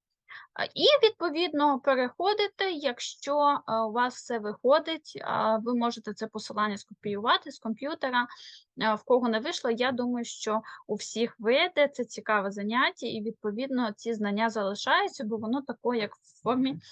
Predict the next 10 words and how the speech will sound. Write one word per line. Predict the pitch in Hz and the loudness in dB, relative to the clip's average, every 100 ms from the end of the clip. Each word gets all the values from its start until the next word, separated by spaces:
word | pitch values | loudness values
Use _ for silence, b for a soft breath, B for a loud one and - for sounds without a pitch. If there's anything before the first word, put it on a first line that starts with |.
| B - | B -10
якогось | 202 220 262 262 | -2 0 0 -4
пазлу. | _ 180 185 - - B B B 233 | _ -8 -8 -12 -20 B B B -2
На | 269 | 2
сьогодні | 320 311 277 220 | 2 4 2 4
я | 214 | 2
вам | 208 202 | 0 -2
дякую | 233 214 226 302 392 494 _ B - | 2 0 0 -4 -4 -4 _ B -12
за | 269 311 | 0 2
увагу. | 302 277 285 277 277 269 _ _ _ _ _ _ _ | 2 4 4 4 -2 -8 _ _ _ _ _ _ _
Продовжимо | 269 302 302 262 226 214 214 | 0 4 4 2 0 0 -2